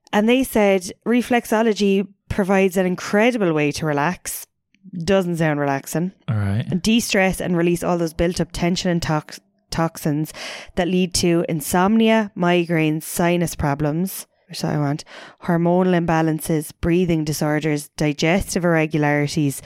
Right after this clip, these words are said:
Speaker 1: circulatory and back problems.
Speaker 2: And,
Speaker 1: So
Speaker 2: and
Speaker 1: that's
Speaker 2: the
Speaker 1: a
Speaker 2: N H S
Speaker 1: lot.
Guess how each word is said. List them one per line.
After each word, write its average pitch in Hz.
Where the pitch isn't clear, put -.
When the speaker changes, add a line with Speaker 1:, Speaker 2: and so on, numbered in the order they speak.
Speaker 1:
circulatory 175
and 165
back 156
problems. -
Speaker 2:
And, 196
Speaker 1:
So 190
Speaker 2:
and 160
Speaker 1:
that's 160
Speaker 2:
the 175
Speaker 1:
a 202
Speaker 2:
N 170
H 170
S 170
Speaker 1:
lot. 180